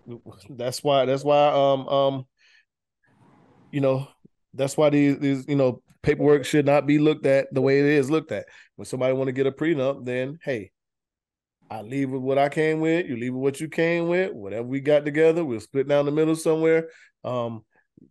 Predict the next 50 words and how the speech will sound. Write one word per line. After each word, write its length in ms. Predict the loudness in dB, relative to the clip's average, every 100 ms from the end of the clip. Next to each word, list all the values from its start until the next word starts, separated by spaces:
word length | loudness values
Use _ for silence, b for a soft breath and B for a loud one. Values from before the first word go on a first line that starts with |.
| _ -20
should 300 | -14 -10 -8
nobody, 540 | -2 0 2 0 0
whether 280 | -4 -4 -4
it's 120 | -6
a 40 |
man 240 | -4 0 2
or 60 |
woman, 260 | 2 0 0
look 200 | -2 -2
at 140 | 0
it 80 | 0
as 280 | 0 -2 -4
someone's 440 | -6 -6 -6 -6
like, 220 | -2 -2 -2
"Well, 340 | 0 2 0 b b _
you 100 | -8
know 160 | -2 0
what? 320 | 2 0 -2
Um, 220 | -6 -8
I'm 100 | -10
trying 180 | -4 -4
to 60 | -2
leave 220 | -2 -2
you 100 | -2
high 300 | 0 2 2
and 100 | 2
dry, 340 | 2 2 4 2 -2
and 100 | -6
I'm 160 | -6
already 320 | -2 -2 -2 -4 -4
thinking 320 | -4 -4 -6
that 160 | -6 -4
this, 300 | -6 -6 -6
this, 280 | -6 -4
uh, 320 | -4 -2 -2 -4 b b b b -10
uh, 400 | -4 -2 -2 -4
relationship 800 | -6 -4 -2 -4 -10 -4 -4 -4 -6
is 180 | -10 -8
not 300 | -6 -6 -6
gonna 240 | -8 -6
last 600 | -2 -2 0 -2 -6 -12 -12
through 160 | -8 -8
the 60 | -8
test 440 | -4 -4 -4 -8
of 140 | -8 -6
whatever 320 | -4 -4 -4
times 360 | -4 -2 -2 -6
we 100 | -4
go 180 | -4
through." 240 | -6 -12